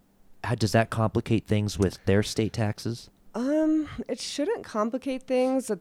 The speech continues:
Speaker 2: thing with that, well, just in general with that, is that you have to, you guys have to decide if that ten ninety-nine is going to your social or to the band's E I N number.
Speaker 1: Right.
Speaker 2: 'Cause if the band had the E I N number, then,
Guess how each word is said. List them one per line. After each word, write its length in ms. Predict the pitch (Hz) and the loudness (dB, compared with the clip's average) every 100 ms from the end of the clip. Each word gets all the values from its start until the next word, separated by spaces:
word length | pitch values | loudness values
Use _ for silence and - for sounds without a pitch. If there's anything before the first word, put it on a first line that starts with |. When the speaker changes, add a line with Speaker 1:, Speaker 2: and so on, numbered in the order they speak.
| - | -2
Speaker 2:
thing 220 | 214 247 | 2 2
with 200 | 262 - | 2 -2
that, 540 | - 175 185 233 226 - _ _ | -2 0 2 0 -2 -6 _ _
well, 220 | 185 190 180 | -2 2 2
just 240 | 202 - | 2 2
in 180 | 180 147 | 2 2
general 520 | - 156 170 165 151 | 0 0 2 2 2
with 160 | 139 147 | 0 -2
that, 340 | 143 139 135 98 | 0 0 0 -2
is 200 | 143 135 | -4 -4
that 400 | 151 143 139 - - - - - - - - _ | -4 -2 -4 -6 -14 -20 -20 -20 -20 -20 -20 _
you 220 | - 175 214 | -8 0 2
have 160 | 240 | 2
to, 140 | 247 190 - | -2 -8 -6
you 120 | 190 | -2
guys 240 | 214 233 | 0 0
have 160 | - 254 | -2 -6
to 80 | 190 | -6
decide 560 | 160 - 165 180 175 | -6 -6 0 2 2
if 80 | 151 | 0
that 200 | 160 135 | 0 -2
ten 520 | - 180 165 156 131 - - | 0 0 2 2 0 -4 -4
ninety-nine 560 | 165 170 160 180 202 | 2 4 4 4 4
is 180 | 170 147 | 4 4
going 300 | 165 160 160 | 2 2 2
to 140 | - 135 | 0 -6
your 440 | 123 127 151 214 | -4 -2 0 0
social 720 | - 277 277 - 320 330 370 - | 0 -2 -2 0 0 0 -2 -4
or 160 | 165 | -4
to 360 | 165 - 190 170 | -4 -2 0 0
the 120 | 147 | -2
band's 680 | 131 - 151 165 180 185 - - | -6 -2 0 2 2 0 -2 -6
E 160 | 160 | -2
I 180 | 160 147 | 0 0
N 300 | 135 139 139 | 0 -2 -2
number. 460 | 131 117 95 80 - - 117 | -2 -6 -8 -12 -14 -14 -6
Speaker 1:
Right. 240 | 98 80 - - | -4 -4 -12 -10
Speaker 2:
'Cause 120 | 165 | -8
if 60 | 147 | -6
the 80 | 151 | -6
band 340 | 160 196 254 | -2 0 0
had 160 | 294 269 | -2 -2
the 100 | 254 | -2
E 100 | 247 | -2
I 140 | 240 | -2
N 160 | 233 262 | -2 -2
number, 400 | 196 165 160 165 | -2 -2 -2 -2
then, 540 | 143 160 160 151 151 | -2 0 0 0 -2